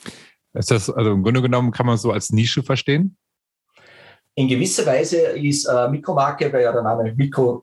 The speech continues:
Speaker 2: klein sagt, es ist eine Marke, die sich de facto auf eine Nische,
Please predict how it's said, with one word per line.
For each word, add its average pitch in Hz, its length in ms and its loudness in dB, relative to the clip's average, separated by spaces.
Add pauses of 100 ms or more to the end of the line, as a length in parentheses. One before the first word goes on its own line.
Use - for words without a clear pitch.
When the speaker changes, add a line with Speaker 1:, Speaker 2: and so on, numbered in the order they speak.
Speaker 2:
klein 110 280 0
sagt, 175 260 -2 (240)
es 101 100 -4
ist 131 100 2
eine 131 100 2
Marke, 113 260 0
die 147 80 0
sich 143 100 -2
de 127 100 0
facto 123 320 -2
auf 123 280 0
eine 123 240 2
Nische, 131 560 0